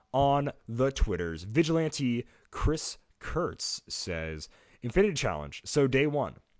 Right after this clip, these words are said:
but not really playing until the second Deadpool set. Also around the time the T M N T set came out, I was told to play or quit <laughs> buying figures.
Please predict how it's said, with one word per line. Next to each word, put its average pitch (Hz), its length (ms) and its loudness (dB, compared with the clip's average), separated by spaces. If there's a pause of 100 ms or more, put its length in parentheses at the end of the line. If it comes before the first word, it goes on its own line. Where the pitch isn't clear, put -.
(140)
but 127 120 -2
not 147 320 -2
really 165 200 2
playing 131 440 -2
until 107 180 -8
the 95 80 -10
second 123 480 -6
Deadpool 110 520 8
set. 82 340 -6 (500)
Also 135 360 4
around 110 260 2
the 95 60 -6
time 87 420 -4
the 80 60 -12
T - 160 -8
M 107 100 -4
N 92 60 -6
T 101 120 -6
set 90 240 -6
came 85 280 -10
out, 76 260 -10 (260)
I 80 200 -2
was 80 160 -8
told 90 300 -6
to - 60 -14
play 107 560 -2
or 87 120 -6
quit - 440 6
<laughs> - 200 -4
buying 123 300 -4
figures. 82 680 -10